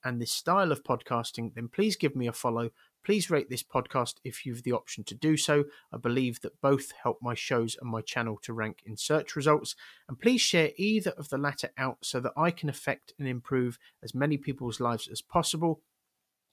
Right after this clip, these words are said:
And just a reminder that if you'd like to contact me with your queries or conundrums, then you can do so at steweysongs at gmail dot com.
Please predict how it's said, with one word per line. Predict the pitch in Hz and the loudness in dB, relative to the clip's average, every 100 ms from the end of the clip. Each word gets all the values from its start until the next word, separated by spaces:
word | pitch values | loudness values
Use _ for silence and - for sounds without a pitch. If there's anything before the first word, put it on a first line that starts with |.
| _ - - - | _ -18 -12 -6
And | 120 | -2
just | 147 - | -2 -2
a | |
reminder | 120 131 151 151 151 | -2 4 6 6 4
that | 143 147 | 4 -2
if | 123 - | -4 -6
you'd | 120 | -4
like | 135 120 | -4 -4
to | - | -8
contact | - 190 185 - - | -2 0 2 0 -2
me | 151 151 | -2 -2
with | 131 117 | -4 -4
your | 113 | -4
queries | - 247 247 143 | 0 4 4 4
or | 131 | 2
conundrums, | - 123 123 120 123 117 - _ 139 | 0 -2 -2 0 -2 -4 -12 _ -2
then | 143 | 0
you | 139 | 0
can | 147 131 | -2 2
do | 135 | 2
so | 131 - 120 - | 2 2 0 0
at | 123 - | -6 -4
steweysongs | - - 196 190 156 151 135 120 | -4 -2 0 2 2 2 2 0
at | 120 - | -4 -2
gmail | 127 123 120 117 | -4 -2 -2 -2
dot | 113 - | -4 0
com. | 156 156 | 2 2